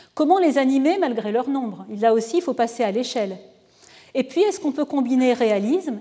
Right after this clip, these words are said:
et puis contrôle ? L'utilisateur qui imagine dans sa tête ce monde virtuel veut en garder le contrôle. Mais il aimerait bien quand même que l'ordinateur l'aide pour que ce soit plus plausible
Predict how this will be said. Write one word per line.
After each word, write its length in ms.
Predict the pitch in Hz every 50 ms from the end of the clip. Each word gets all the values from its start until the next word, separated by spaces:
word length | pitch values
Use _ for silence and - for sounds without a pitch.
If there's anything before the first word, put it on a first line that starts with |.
| -
et 120 | - 233 226
puis 180 | - 311 320
contrôle ? 560 | 320 311 330 320 - - 262 240 226 208 185 - - - - - - 226
L'utilisateur 800 | 247 254 - 277 240 262 240 247 214 226 - 302 370 370 - -
qui 140 | - 262
imagine 420 | 254 254 254 247 240 247 285 269 226
dans 140 | 254 277 277
sa 140 | - 285
tête 220 | 254 - 262 254 262
ce 140 | - 233 202
monde 180 | 214 208 180
virtuel 500 | 160 - - - - - 254 302 330 277
veut 180 | 202 196 254 320
en 100 | 294 262
garder 260 | 247 220 196 202 247
le 80 | 254 247
contrôle. 480 | - 240 233 - - - 185 180 185 - _ _ _ _ _ -
Mais 200 | 240 247 320 349
il 80 | 320 285
aimerait 240 | 269 254 254 254 262
bien 220 | 208 254 285 320
quand 140 | 320 - 247
même 240 | 240 233 254 277 269
que 80 | -
l'ordinateur 600 | 247 233 214 214 226 226 220 220 220 233 220 208
l'aide 300 | 214 208 226 262 254 277 - - - - -
pour 140 | - 269 262
que 40 | -
ce 60 | 254
soit 220 | - - 269 262
plus 160 | 262 - 277 262
plausible 500 | - 262 247 226 190 208 208 226 226